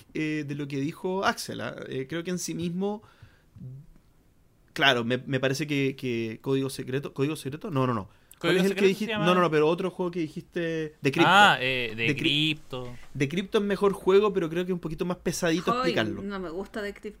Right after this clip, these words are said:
Speaker 3: Bueno, pero cosa de gusto.
Speaker 1: Es, es cosa de gusto, pero,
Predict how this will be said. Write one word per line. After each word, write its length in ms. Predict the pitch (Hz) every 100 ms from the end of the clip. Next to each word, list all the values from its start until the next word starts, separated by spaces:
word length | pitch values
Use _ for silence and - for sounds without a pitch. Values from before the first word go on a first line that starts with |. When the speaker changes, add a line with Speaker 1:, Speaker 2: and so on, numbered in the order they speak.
| -
Speaker 3:
Bueno, 300 | 220 226 180
pero 320 | 185 180 180 180 -
cosa 260 | - 214 -
de 60 | -
gusto. 220 | - - - - - -
Speaker 1:
Es, 680 | - - 1077 1077 1077 - 135
es 80 |
cosa 240 | 135 147 160
de 60 |
gusto, 300 | 147 160 147
pero, 180 | 143 143